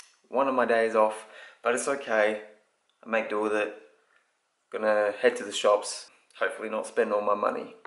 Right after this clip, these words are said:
Let's go. All right, guys, believe it or not, fastest haircut in three, two, one. Done. Now, focus. It's, uh,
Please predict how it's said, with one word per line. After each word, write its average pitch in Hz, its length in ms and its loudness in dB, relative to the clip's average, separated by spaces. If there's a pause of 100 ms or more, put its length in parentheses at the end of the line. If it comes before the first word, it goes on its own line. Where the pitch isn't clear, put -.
(180)
Let's 110 200 0
go. - 160 0 (760)
All - 600 -6
right, 95 80 4
guys, 98 220 2
believe 101 240 0
it 101 40 -4
or 101 80 0
not, 101 280 2 (400)
fastest 98 340 0
haircut 104 420 0
in 98 360 -2 (160)
three, 107 500 0 (480)
two, 104 320 0 (460)
one. 101 340 2 (1400)
Done. 113 260 -2 (680)
Now, 120 240 -2 (400)
focus. 208 600 0 (1040)
It's, - 220 -6
uh, 143 600 10